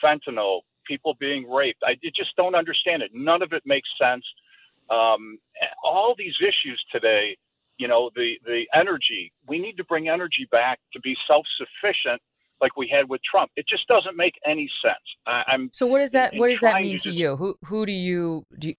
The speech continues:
Speaker 2: who do you support right now?
Speaker 1: It's so hard because there were so many good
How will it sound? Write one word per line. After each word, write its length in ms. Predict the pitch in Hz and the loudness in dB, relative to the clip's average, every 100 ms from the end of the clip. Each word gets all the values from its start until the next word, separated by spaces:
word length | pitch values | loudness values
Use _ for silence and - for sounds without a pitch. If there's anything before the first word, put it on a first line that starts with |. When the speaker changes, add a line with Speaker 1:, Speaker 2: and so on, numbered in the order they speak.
| - | -8
Speaker 2:
who 120 | 190 | -6
do 40 | |
you 60 | 180 | -4
support 480 | - - 175 135 - | -6 -2 0 0 -4
right 180 | - 139 | -2 -2
now? 260 | 139 131 - _ _ _ _ _ _ _ _ _ _ _ - | 0 -6 -6 _ _ _ _ _ _ _ _ _ _ _ -4
Speaker 1:
It's 160 | 135 - | -4 2
so 180 | 190 160 | 2 4
hard 200 | 156 147 | 2 2
because 240 | 135 131 127 | -4 -6 -4
there 80 | |
were 120 | 120 117 - | -2 -2 2
so 160 | 156 165 | 2 2
many 180 | 151 | -2
good 200 | 139 127 | -4 -4